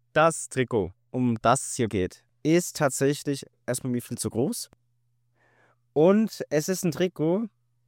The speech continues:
wo man sich die Frage stellt, ob oder was die Trikotdesigner eigentlich genommen haben, um sowas zu, abzusegnen.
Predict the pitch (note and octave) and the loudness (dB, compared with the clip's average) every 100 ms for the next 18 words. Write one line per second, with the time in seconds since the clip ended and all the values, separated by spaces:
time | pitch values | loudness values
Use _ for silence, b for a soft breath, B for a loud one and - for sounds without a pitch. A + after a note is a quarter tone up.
0 | _ _ _ _ _ _ C#3+ D3+ - C#3+ | _ _ _ _ _ _ -2 -2 -6 -12
1 | B2+ B2+ D#3 G3 D3+ C3+ C#3 F3 - - | -2 4 6 4 4 8 8 6 -2 -18
2 | _ _ _ _ _ _ _ - D#3+ - | _ _ _ _ _ _ _ 8 8 6
3 | - - _ C3+ B2 A#2 A#2 D#3 - - | -14 -20 _ 2 4 4 6 6 2 -10
4 | - _ _ - B2+ - E3 D3 C3 - | -16 _ _ -4 -2 -2 -4 -4 -4 2
5 | B2 C3 C3 A2 B2 - - A#2 A#2+ D3+ | 2 4 0 0 -4 -6 -6 0 2 0
6 | A#2+ G#2+ A#2 C#3 C#3 _ _ _ B2+ A#2+ | 0 2 2 -2 -8 _ _ _ -8 -6
7 | C3 C3+ - - - B2+ C3 - A#2+ A2+ | 0 -2 -2 -16 -4 -2 -2 -8 -6 -6
8 | - G#2+ G#2+ | -4 -4 -4